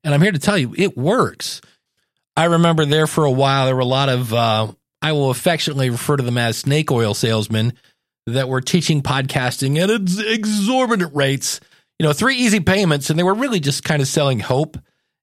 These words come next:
And I was tempted to kind of brand myself, Dave Jackson, the honest podcaster, you know, the honest podcast coach. But I was like, "Nah,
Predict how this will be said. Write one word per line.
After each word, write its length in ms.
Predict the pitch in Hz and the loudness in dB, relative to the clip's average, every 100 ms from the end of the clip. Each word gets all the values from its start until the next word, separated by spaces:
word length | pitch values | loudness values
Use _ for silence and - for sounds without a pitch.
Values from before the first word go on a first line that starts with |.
| _ - | _ -4
And 320 | 139 135 135 | -2 -2 -2
I 120 | 147 | -2
was 260 | 147 139 - | -2 -4 -2
tempted 480 | 196 196 170 139 | -2 0 0 -2
to 260 | - 135 120 | 0 0 0
kind 220 | - 151 | -2 -2
of 140 | 135 120 | -2 0
brand 280 | 127 147 143 | 0 0 0
myself, 440 | 127 - 127 120 | 0 0 0 2
Dave 240 | 143 175 | 0 0
Jackson, 460 | 135 151 156 - 147 | 0 0 0 -2 0
the 120 | 143 | 0
honest 420 | 139 165 175 - | 2 2 2 0
podcaster, 760 | - 101 95 101 90 - 113 113 _ _ _ _ _ - | -2 -2 -2 -4 -4 -4 -4 -4 _ _ _ _ _ -4
you 80 | 113 | -2
know, 120 | 110 | -2
the 140 | 123 | -2
honest 340 | 151 185 139 - | 0 0 0 -2
podcast 480 | 107 113 104 95 | -4 -4 -4 -4
coach. 340 | - 95 - - | -6 -6 -10 -12
But 140 | 113 | -8
I 60 | 110 | -6
was 120 | 101 | -8
like, 140 | 110 | -6
"Nah, 520 | 143 165 160 156 147 | -2 0 2 2 2